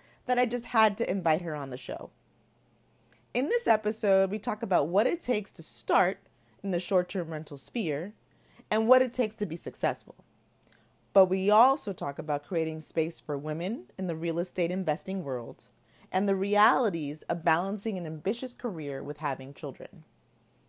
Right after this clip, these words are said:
It is an honest, informative,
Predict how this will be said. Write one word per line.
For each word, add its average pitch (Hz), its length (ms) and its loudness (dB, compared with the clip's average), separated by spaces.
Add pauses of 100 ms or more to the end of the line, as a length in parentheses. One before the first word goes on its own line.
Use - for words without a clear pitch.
(200)
It 185 120 -4
is 180 100 -2
an 165 140 -8 (100)
honest, 247 600 0 (300)
informative, 196 920 0